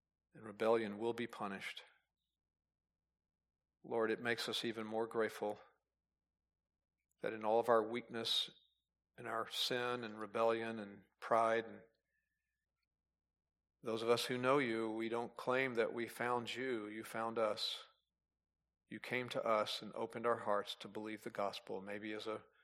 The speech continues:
child, maybe as a teenager, maybe as a young adult,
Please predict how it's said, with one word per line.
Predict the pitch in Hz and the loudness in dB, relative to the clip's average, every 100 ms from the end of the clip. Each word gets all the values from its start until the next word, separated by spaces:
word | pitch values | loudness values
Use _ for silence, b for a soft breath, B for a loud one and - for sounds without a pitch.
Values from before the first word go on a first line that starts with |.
| b b b | b b b
child, | - 117 120 131 120 | 0 4 8 8 8
maybe | 110 113 | 2 -4
as | 113 | -4
a | 107 | -6
teenager, | - 120 117 120 127 120 | -6 -6 -4 -2 -2 -2
maybe | 107 107 | -4 -4
as | 110 | -4
a | 110 | -6
young | 113 110 | -8 -8
adult, | 104 117 123 120 | 0 6 6 6